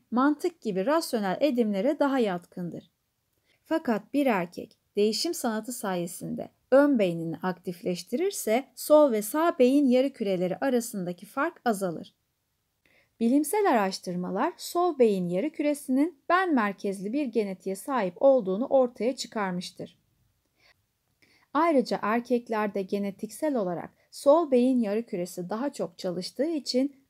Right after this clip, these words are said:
erkekler kadınlara kıyasla daha ben merkezlidir. Bir erkekte beynin kontrol mekanizması bozulursa kişilik çöküşe uğrar. İstemsizce cinsel arzular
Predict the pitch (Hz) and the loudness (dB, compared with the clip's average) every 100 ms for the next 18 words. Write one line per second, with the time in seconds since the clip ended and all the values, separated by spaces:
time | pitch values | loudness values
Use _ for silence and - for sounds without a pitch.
0 | - 196 190 196 190 285 330 - 190 196 | -4 -4 -4 -8 -4 -6 -4 -6 -6 -6
1 | 185 247 320 233 196 185 - 277 320 302 | -4 -4 -4 -4 -4 -6 -6 -6 -4 -4
2 | 302 302 226 180 175 185 - 170 208 226 | -2 0 0 -2 -6 -8 -8 -10 -8 -14
3 | - - _ _ _ _ _ _ - 320 | -16 -20 _ _ _ _ _ _ -2 2
4 | 330 226 208 202 180 185 180 202 208 330 | 4 2 0 -6 -4 -4 -2 0 2 0
5 | 381 311 302 320 311 247 185 196 180 170 | -2 -2 -2 0 0 0 -2 -6 -8 -8
6 | 165 - 202 294 285 262 254 - 294 320 | -10 -6 -2 0 0 -4 -4 -4 -4 -4
7 | _ - 339 240 226 269 - 214 208 - | _ -6 -4 -2 -2 -4 -6 -6 -6 -8
8 | 190 180 165 170 - _ _ _ _ _ | -6 -6 -6 -8 -12 _ _ _ _ _
9 | 247 254 - 247 254 - 311 220 180 190 | -6 -4 0 0 0 0 -2 -2 -4 -4
10 | 208 214 339 294 240 214 208 277 | -6 -4 -2 0 0 -2 -2 -2